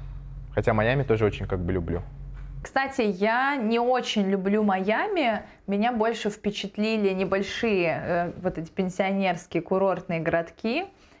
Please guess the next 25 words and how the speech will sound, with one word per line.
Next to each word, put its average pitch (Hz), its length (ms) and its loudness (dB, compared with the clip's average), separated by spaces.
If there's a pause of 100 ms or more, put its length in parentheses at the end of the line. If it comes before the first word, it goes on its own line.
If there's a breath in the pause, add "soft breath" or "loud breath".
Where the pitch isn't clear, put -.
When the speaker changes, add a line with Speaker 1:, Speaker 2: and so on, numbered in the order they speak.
(100)
Speaker 2:
Не 233 60 -6
обязательно 233 280 0
пенсионерские, 220 680 0
очень 233 220 -2
много 190 680 0
семей 202 540 0
с 185 60 -2
детьми 247 540 -4
едут. 202 340 0 (380 loud breath)
И 208 360 2 (100)
эти 208 440 0 (200)
курортные 214 420 0
городки, 196 320 0
они 226 220 -2
не 220 80 -2
только 214 360 0
в 190 60 -2
Майами, 226 420 0
они 226 160 0
еще 233 220 0
и - 20 2
в 202 80 -2
Норс 214 300 2
Каролайна 202 560 0
есть. 143 420 -8